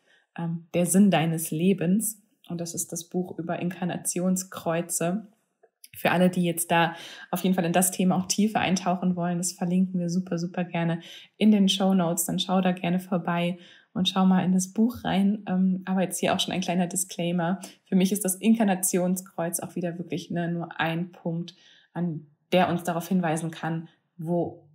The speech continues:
unser Sinn und unsere Energie liegen könnte.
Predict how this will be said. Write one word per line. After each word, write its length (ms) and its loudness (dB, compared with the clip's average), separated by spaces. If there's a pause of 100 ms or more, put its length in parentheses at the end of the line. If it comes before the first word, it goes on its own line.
unser 280 -2
Sinn 540 2
und 160 -8
unsere 220 -6
Energie 380 -4
liegen 380 -6
könnte. 440 -10